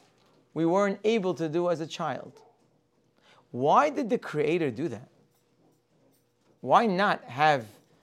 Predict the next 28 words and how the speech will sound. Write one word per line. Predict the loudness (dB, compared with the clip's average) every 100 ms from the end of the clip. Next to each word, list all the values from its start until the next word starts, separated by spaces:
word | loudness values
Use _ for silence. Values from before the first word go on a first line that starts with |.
| _ -8
people | -8 0 2 2
grow | 0 4 4 4 0
from | -4 -2 -2
day | 2 2 2
one | 0 -2 -2 -6
mature | -8 -8 -6 -6 -6 -12 _ _ -20 -4
and | -2 2
let | 4 4 4
them | 4 4 0
start | 0 4 4 2
living | 2 4 4 -2 0
their | 2 2
purpose | 2 -2 -2 -4 -10 -10
in | -8
life? | -6 -6 -8 _ _ _ _ -2
You |
know | 0
how |
many | 2 0
years | 0 0 2
are | 2 2
wasted | 0 -2 -2 -4 -4 -8 _ _ _ _ _ _ _ _ _ _ _ _
till | -2 -2
people | -2 -6 -2 -2
get | 2 0 2
on | 0 0
their | 0
feet? | -2 -6 -8